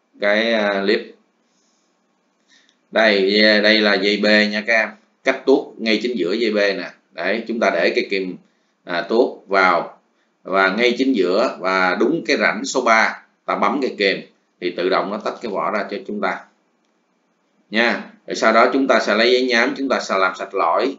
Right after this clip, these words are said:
À, do dây này là nó mới hoàn toàn, cho nên là cái bước làm sạch lõi có thể bỏ qua. Nha.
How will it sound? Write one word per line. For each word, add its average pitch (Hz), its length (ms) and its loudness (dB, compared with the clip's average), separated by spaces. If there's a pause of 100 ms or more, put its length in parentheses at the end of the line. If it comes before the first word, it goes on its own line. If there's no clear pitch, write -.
(160)
À, 92 320 0
do 113 400 4
dây 110 160 2
này 98 240 0
là 92 160 -2
nó 101 140 -6
mới 120 360 0
hoàn 95 280 -10
toàn, 92 380 -2 (120)
cho 95 100 -4
nên 98 220 -2
là 92 180 -2
cái 104 80 -6
bước 120 220 -2
làm 87 140 -6
sạch 82 180 -14
lõi 78 340 -6
có 110 140 -4
thể - 100 -12
bỏ 90 140 -8
qua. 98 360 -2 (520)
Nha. 101 400 -2